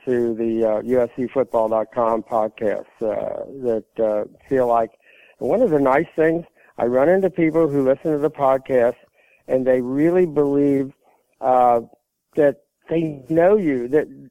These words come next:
they feel like you're talking right to them and in the car or wherever they're listening to it. And it's a, a, a kind of a one-on-one personal, you know, uh, relationship that you can develop with people. It's really neat.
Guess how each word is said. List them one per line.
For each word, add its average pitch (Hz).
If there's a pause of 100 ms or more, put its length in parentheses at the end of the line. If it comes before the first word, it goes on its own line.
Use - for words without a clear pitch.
(220)
they 160
feel 190
like 135
you're 151
talking 170
right 123
to 185
them 139 (280)
and 131
in 139
the 143
car 139
or 120
wherever 143
they're 139
listening 147
to 117
it. 120 (480)
And 143
it's 139
a, 127 (220)
a, 135
a 135
kind 185
of 202
a 143
one-on-one 143
personal, 131 (380)
you 143
know, 127
uh, 131 (240)
relationship 147
that 123
you 131
can 127
develop 131
with 127
people. 120
It's -
really 170
neat. 175